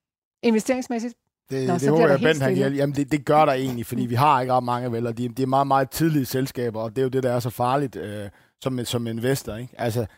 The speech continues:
Speaker 2: så, du, når jeg sidder og kigger ned over Europa, altså, jeg støder ikke rigtig på dem, vel? Altså, du ved, øh,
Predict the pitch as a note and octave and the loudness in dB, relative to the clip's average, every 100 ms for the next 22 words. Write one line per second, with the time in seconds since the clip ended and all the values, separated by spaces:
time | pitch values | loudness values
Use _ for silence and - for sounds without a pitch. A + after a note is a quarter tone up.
0 | _ _ _ - D3 _ - - _ _ | _ _ _ -10 -10 _ -14 -14 _ _
1 | - C#3 C#3 B2+ F#3+ D3 D3+ C#3+ E3 E3 | -6 0 2 4 2 2 0 0 2 4
2 | D3 C#3 C3+ C3 C3+ D#3+ D3 C3 C3 A#2 | 4 2 0 0 0 0 0 0 0 -4
3 | - - - _ - C3 D#3 D3+ D#3+ E3 | -8 -18 -18 _ -4 -2 2 2 4 2
4 | D3+ F3 F#3 C3 C3 - _ - - - | 2 -2 -2 -8 -10 -14 _ 0 2 4
5 | - C#3 C3+ C3 B2+ B2+ B2+ B2 A#2+ A#2+ | 2 4 4 4 2 2 2 2 2 2